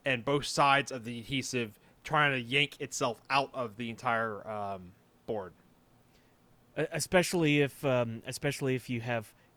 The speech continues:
Speaker 2: I P C class three soldering on, on, uh, through-hole stuff, you, that means you're gonna have basically through the entire barrel worth of solder and fillets on sides.
Speaker 1: On
Speaker 2: So,
Speaker 1: both sides, yeah.
Speaker 2: yeah, it's strong.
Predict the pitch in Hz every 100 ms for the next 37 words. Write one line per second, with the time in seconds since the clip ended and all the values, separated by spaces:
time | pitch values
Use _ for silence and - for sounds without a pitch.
0 | _ _ - 131 123 131 139 123 131 127
1 | 113 127 120 - 127 120 123 117 117 117
2 | 113 117 - 117 110 110 110 110 110 -
3 | _ _ _ _ - 135 131 131 123 131
4 | 127 - 127 - 127 123 117 120 113 120
5 | 107 - _ 120 131 - 127 120 123 127
6 | 123 117 131 120 110 110 120 117 117 113
7 | 120 - - 127 117 113 117 127 127 123
8 | 123 - - _ - 143 131 135 - -
9 | - 135 123 117 131 123 127 127 - -
10 | - 175 160 139 104 113 104 92 110 104
11 | 113 127 92 - 113 131 117 - 135 113
12 | 95